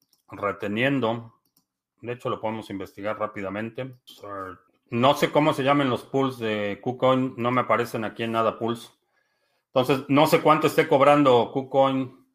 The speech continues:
eh, o cuánto te pague a ti en términos porcentuales, pero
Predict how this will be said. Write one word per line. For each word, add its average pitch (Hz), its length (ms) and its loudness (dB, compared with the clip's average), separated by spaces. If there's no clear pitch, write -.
eh, 101 320 -10
o 107 100 -2
cuánto 127 320 2
te 120 80 -2
pague 127 320 4
a 113 140 2
ti 131 400 -4
en 104 160 -10
términos 113 320 -6
porcentuales, 107 840 -4
pero 98 680 -10